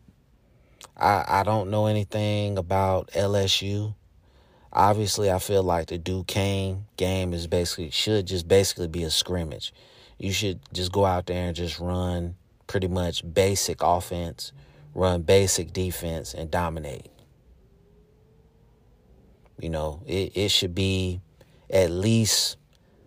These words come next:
forty-two to, to nothing at ha-, at the half, and you just coast the rest of the way. So, and that's, again, just running base everything. To me,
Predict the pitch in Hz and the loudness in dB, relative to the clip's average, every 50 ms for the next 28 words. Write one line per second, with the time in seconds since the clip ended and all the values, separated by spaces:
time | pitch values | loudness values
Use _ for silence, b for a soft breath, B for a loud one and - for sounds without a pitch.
0 | b b b b - - - - 110 107 107 101 98 90 - - - 110 104 98 | b b b b -12 -2 4 6 8 8 8 6 2 0 -2 -2 0 0 0 0
1 | 98 98 90 95 92 92 - _ - - 90 80 85 67 55 52 - - _ - | -2 -2 -2 -4 -6 -8 -12 _ -4 -2 0 0 0 -2 -4 -8 -14 -8 _ -2
2 | - 87 87 92 98 101 98 95 90 - 87 85 82 85 82 85 92 90 - 90 | -2 0 0 2 4 4 4 4 2 -2 -4 -4 -4 -4 -4 -4 -4 -4 -2 -4
3 | 92 - - 82 87 92 90 87 85 82 80 82 - - 80 85 85 85 87 85 | -4 -4 -6 -6 -4 -2 -2 0 0 -2 -4 -6 -8 -10 -8 -8 -8 -8 -8 -6
4 | 85 80 - - - - 101 90 87 85 - - - b b b b b b b | -8 -8 -8 -6 -2 0 0 0 0 -2 -4 -6 -8 b b b b b b b
5 | b b - 80 80 90 85 80 - - - 73 78 78 73 62 55 - - - | b b -8 0 2 4 4 4 2 0 -4 -6 -6 -4 -4 -6 -6 -10 -16 -20
6 | _ _ _ _ _ _ _ _ _ _ _ _ _ _ _ _ _ b b b | _ _ _ _ _ _ _ _ _ _ _ _ _ _ _ _ _ b b b
7 | b b b b b b b b b b _ _ - - - 78 73 73 69 71 | b b b b b b b b b b _ _ -10 -6 -4 -2 -2 -2 -4 -8
8 | 80 - _ - _ _ _ _ _ _ _ _ _ _ _ _ _ _ - 92 | -12 -16 _ -20 _ _ _ _ _ _ _ _ _ _ _ _ _ _ -2 -2
9 | 87 87 95 98 101 92 - - - - _ - - 82 87 85 101 104 95 87 | 0 2 4 4 2 2 0 -6 -10 -14 _ -6 -4 -4 -2 0 0 2 2 0
10 | 82 76 85 90 85 90 90 90 90 90 87 82 78 76 - 95 95 95 101 101 | -2 -2 -4 -4 -4 -2 -2 -2 0 0 -2 -2 -4 -2 2 2 2 2 2 0
11 | - - - - - - _ _ _ - - 98 98 90 87 82 - - - 64 | 0 -2 -2 -4 -8 -12 _ _ _ 0 4 4 4 4 2 -2 -8 -10 -12 -12
12 | 62 55 - - _ _ b b b b b b b b b b b - - 87 | -12 -14 -16 -18 _ _ b b b b b b b b b b b -6 -4 -4
13 | 82 92 107 117 123 123 120 113 107 101 101 | 0 4 4 6 6 8 6 6 4 0 -2